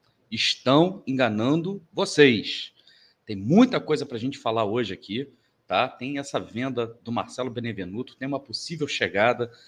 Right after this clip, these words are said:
do Dedé, tem contratação de jogadores da base.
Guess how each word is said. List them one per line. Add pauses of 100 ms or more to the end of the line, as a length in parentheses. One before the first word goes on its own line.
(160)
do
Dedé,
tem
contratação
de
jogadores
da
base.